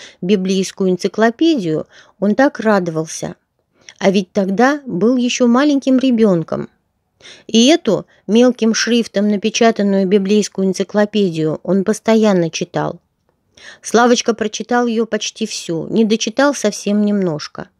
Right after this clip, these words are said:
У него закладочка осталась на странице семьсот шестьдесят шесть, где написано: «Прощальная беседа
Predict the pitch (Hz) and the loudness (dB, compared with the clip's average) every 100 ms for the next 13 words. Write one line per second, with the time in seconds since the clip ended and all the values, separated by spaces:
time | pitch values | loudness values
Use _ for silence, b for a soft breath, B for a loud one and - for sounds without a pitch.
0 | _ B B B B 214 247 277 247 254 | _ B B B B 4 6 6 4 2
1 | 294 311 233 - 202 190 - 180 170 165 | 2 2 0 -2 -4 -4 -2 -2 -2 -4
2 | 185 180 - 185 233 294 - 233 - - | -6 -6 -6 -2 0 -2 -6 -10 -6 -2
3 | 175 - 214 240 - 165 160 170 170 175 | -2 0 -2 -2 -8 -6 -4 -4 -4 -6
4 | - - 160 - - b b b - 180 | -6 -4 -4 -6 -18 b b b -4 0
5 | 185 220 220 214 185 - 160 165 185 b | 6 6 4 0 -4 -4 -6 -6 -10 b
6 | b b - 185 180 254 277 302 285 196 | b b -2 0 2 2 4 4 2 0
7 | 185 - 208 220 | -4 -2 -2 -2